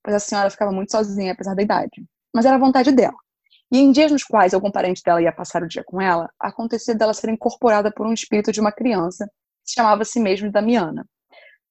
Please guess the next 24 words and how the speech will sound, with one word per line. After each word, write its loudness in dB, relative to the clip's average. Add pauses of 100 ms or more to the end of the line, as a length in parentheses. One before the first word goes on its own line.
(160)
Acredito -4
que -18
se -16
tratava 0
de -2
um 0
erê, 2 (240)
um -4
ser 0
espiritual -4
infantil. -6 (1000)
A 0
voz 2
dela 2
mudava 0
de -12
grossa 0
pra -2
doce, -6
como -10
a -6
de -6
uma -4
menina. 0